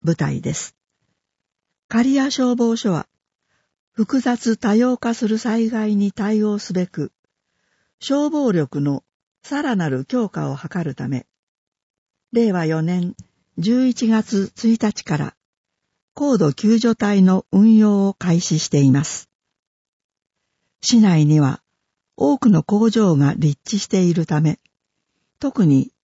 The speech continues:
化学物質漏洩などの特殊災害に対応できるよう、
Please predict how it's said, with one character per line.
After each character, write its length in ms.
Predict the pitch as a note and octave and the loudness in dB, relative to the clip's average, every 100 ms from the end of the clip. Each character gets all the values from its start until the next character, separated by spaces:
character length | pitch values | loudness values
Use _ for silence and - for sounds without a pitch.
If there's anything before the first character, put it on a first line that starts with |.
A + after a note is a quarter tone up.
| _ _ _ _ _ _ _ _ | _ _ _ _ _ _ _ _
化 160 | - A3 | -2 0
学 280 | C4 C#4+ C4 | 0 -2 -4
物 120 | C#4 | -6
質 360 | D#4 - D3 D3+ | -4 -6 -2 -2
漏 260 | E3+ G#3 A3+ | 0 0 0
洩 140 | A3 | 0
な 180 | G#3 F#3 | 0 0
ど 120 | C#3+ | 0
の 200 | C#3 - _ _ _ _ - | -2 -4 _ _ _ _ -6
特 220 | A3 C4+ | -6 -4
殊 160 | D4+ | -8
災 280 | C#4 C#4 A3+ | -6 -4 -2
害 280 | D#3 D3 C#3 | -2 -2 -2
に 140 | B2+ | -4
対 300 | - G3 A3 | -4 0 2
応 200 | A3+ G#3+ | 4 2
で 120 | G#3 G3 | 2 0
き 140 | G#3+ | 0
る 140 | E3 | 0
よ 240 | C#3+ C3+ | 2 0
う、 40 | C3+ | -2